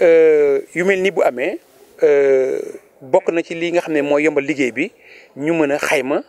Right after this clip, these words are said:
wala ñu mën a natt. Xayma li nga xam ne, euh, dañ ciy njort, euh, ñu natt li nga xam ne,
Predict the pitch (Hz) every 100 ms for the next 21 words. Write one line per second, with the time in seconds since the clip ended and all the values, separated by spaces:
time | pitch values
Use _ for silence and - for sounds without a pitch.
0 | _ 135 135 135 131 120 120 - - -
1 | _ - - - - - 190 175 170 165
2 | 165 147 131 123 - - 147 135 139 151
3 | 135 160 - - _ _ _ _ - 143
4 | 139 156 190 - 160 151 147 131 156